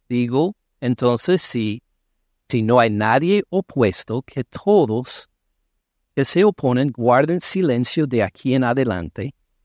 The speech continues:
porque vamos a llevar a cabo esta boda. ¿Por qué me toca decir esto? Pues porque un pacto aquí en la carta a los Gálatas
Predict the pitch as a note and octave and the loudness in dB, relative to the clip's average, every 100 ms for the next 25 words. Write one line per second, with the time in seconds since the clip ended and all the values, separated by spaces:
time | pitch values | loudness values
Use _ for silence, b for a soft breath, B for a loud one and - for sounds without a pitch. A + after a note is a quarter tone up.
0 | _ _ _ _ _ _ _ A#2+ - B2 | _ _ _ _ _ _ _ -2 0 2
1 | G2+ A2+ - B2+ A#2+ F#2+ F2 A#2 - D2 | 2 2 0 0 0 0 0 -2 -4 -6
2 | E2 F#2 _ _ - F2+ G2+ D3+ F3 E3 | -6 -8 _ _ -10 -10 -8 0 2 2
3 | - _ _ _ _ _ _ _ _ _ | -2 _ _ _ _ _ _ _ _ _
4 | _ _ _ - F3+ F#3+ C4 C#4+ C4 - | _ _ _ -4 -2 0 2 2 2 0
5 | C4+ B3+ A3+ G#3 - G#3+ E3+ C3 - D#2+ | 2 2 2 0 -2 -2 -2 -4 -8 -16
6 | - _ _ _ _ - D3 - - C#3 | -16 _ _ _ _ -4 -2 -4 0 0
7 | B2 - B2+ A#2+ B2+ G#2+ - - G#3 - | 0 0 -2 -2 -6 -6 -2 0 0 -2
8 | A#2+ F#2 - _ _ _ _ _ _ _ | -6 -6 -10 _ _ _ _ _ _ _
9 | _ _ _ _ _ _ _ _ A#2+ A#2 | _ _ _ _ _ _ _ _ -4 -4
10 | - G3+ D#3 C3+ - _ C#3 C#3 C3+ A#2 | -2 2 2 2 -6 _ 0 2 0 0
11 | G#2+ - D3 D3 B2+ A2+ - B2+ B2+ A2 | -2 2 2 2 0 0 -2 0 0 -2
12 | F#2+ F#2 - | -6 -8 -12